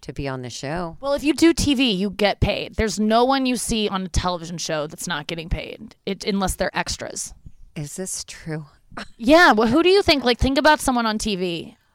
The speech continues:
Speaker 2: and who d-, don't you think doesn't get paid?
Speaker 1: I, I honestly thought intervention, I thought, well, they're gonna give him or her a t-, ten-week, you know, place at, you know, the Point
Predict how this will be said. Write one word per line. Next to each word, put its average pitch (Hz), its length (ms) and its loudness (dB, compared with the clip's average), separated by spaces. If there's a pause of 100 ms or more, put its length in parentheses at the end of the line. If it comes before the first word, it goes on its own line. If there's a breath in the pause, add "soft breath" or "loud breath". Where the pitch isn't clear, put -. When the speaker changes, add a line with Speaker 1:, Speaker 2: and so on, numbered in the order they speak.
Speaker 2:
and 202 220 -2
who 220 140 0
d-, 202 160 -2
don't 214 180 2
you 208 100 2
think 208 180 0
doesn't 190 240 2
get 180 120 -2
paid? - 260 -2 (340)
Speaker 1:
I, 214 80 -4 (120)
I 226 160 4
honestly 233 420 2
thought 185 360 -2
intervention, 185 680 -4
I 170 120 -6
thought, 156 300 -4
well, 139 260 -2
they're 151 200 -4
gonna 147 360 -8
give 180 260 -4
him 175 380 -6 (240)
or 143 140 -4
her 139 420 -4 (380 loud breath)
a 147 280 -2
t-, - 180 -20 (200)
ten-week, 165 760 -6 (320)
you 160 140 -8
know, 139 380 -6
place 156 420 -4 (100)
at, 156 200 -4 (140)
you 156 160 -10
know, 143 120 -8
the 156 160 -2
Point 185 460 -4